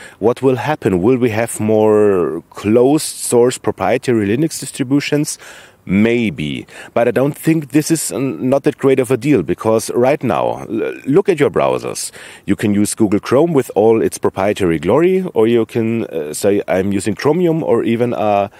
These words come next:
uh, an, an even smaller solution like Falcon, because I don't need all that D R M, video, Netflix, Spotify playing.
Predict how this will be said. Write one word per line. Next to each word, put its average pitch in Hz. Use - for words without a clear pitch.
uh, 110
an, 123
an 131
even 139
smaller 214
solution 85
like 98
Falcon, 151
because 113
I 98
don't 95
need 107
all 87
that -
D 98
R 87
M, 90
video, 92
Netflix, 95
Spotify 90
playing. 82